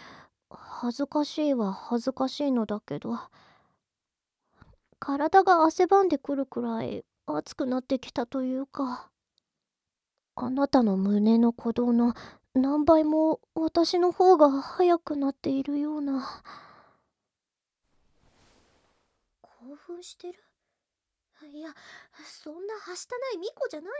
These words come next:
わよ、私。ただ、裸同然で抱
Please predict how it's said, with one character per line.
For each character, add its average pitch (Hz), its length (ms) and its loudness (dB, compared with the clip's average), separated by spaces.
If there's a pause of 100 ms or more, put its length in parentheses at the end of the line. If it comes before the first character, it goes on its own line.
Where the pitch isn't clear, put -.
わ 415 80 -10
よ、 415 220 -6
私。 359 400 -10 (1700)
た 339 140 -16
だ、 285 200 -16 (1000)
裸 269 440 -14
同 269 220 -18
然 269 220 -18
で 269 120 -16
抱 254 160 -18